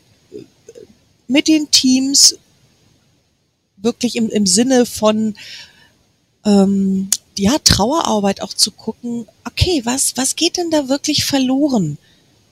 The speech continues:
wenn ihr jetzt diesen nächsten Schritt geht oder wenn ihr euch dem Unbekannten auch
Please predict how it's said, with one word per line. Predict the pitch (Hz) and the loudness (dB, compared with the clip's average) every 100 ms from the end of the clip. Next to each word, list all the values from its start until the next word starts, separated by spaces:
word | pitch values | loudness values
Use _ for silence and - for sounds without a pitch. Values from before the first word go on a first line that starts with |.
| _ | _
wenn | 202 220 | 2 4
ihr | 208 | 4
jetzt | 196 - - | 2 -2 -4
diesen | 196 190 | -2 -2
nächsten | 185 185 - - | 0 2 0 0
Schritt | - - 180 - | 2 0 -2 -10
geht | - 156 | -6 -2
oder | - 214 | 4 4
wenn | 208 226 | 4 0
ihr | 220 208 208 - - - - _ _ _ _ _ _ _ _ _ _ _ | 0 2 2 -2 -12 -12 -16 _ _ _ _ _ _ _ _ _ _ _
euch | 196 208 - | 0 0 2
dem | 208 202 202 - _ _ _ _ - | 2 2 -4 -10 _ _ _ _ 0
Unbekannten | 262 381 349 220 - 170 170 - 175 | 2 2 0 2 2 2 -2 -4 -8
auch | - 156 156 - - | -4 -4 -4 -6 -10